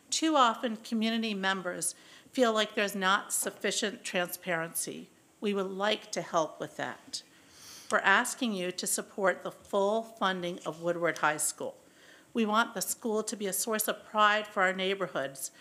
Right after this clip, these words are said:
for the W J cluster, for the D C C, with the newest structural and safety advances and a diverse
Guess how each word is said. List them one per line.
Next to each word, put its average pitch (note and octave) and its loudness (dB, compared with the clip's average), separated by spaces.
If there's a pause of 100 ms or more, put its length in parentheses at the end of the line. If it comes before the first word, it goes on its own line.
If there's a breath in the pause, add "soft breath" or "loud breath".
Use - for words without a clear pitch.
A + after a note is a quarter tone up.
(200 loud breath)
for A#3 -4
the F#3+ -2
W G3 0
J G3 2
cluster, D3 -4
for - -18
the F#3 0
D G3 -4
C G3 -4
C, D#3+ -2 (420 loud breath)
with A#3+ -2
the A3 2
newest A3+ 0
structural G3 2
and F#3+ -6
safety F#3+ 0
advances E3+ 0
and G3 -2
a F#3+ 2
diverse F#3+ 0